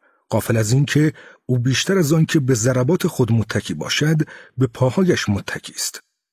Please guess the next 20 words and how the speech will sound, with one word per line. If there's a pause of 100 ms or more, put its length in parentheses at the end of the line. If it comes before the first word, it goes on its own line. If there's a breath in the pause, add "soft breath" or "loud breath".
(520)
وقتی
پاهایش
ضعیف
شوند، (260 loud breath)
تعادل
خود
را
از
دست
می‌دهد (280)
و
نمی‌تواند
از
مبارز
روبرویش
بگریزد. (840)
آن
وقت
است
که